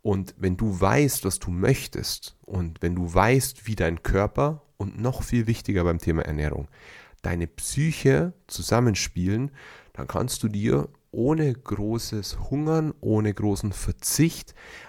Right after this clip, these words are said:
einen Körper und ein Energieniveau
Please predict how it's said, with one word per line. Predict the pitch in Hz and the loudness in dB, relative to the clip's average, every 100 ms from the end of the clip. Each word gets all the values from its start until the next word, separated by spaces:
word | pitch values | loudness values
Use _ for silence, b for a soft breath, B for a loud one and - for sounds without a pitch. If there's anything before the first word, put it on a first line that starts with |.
| - | -8
einen | 98 98 90 90 | -4 -2 -2 -4
Körper | - 120 143 160 156 - | 2 4 6 4 2 2
und | 98 - | -4 -4
ein | 95 92 | -4 -4
Energieniveau | 92 90 85 120 143 165 143 104 90 90 85 82 | -2 -2 -2 -4 -2 0 2 0 2 4 6 4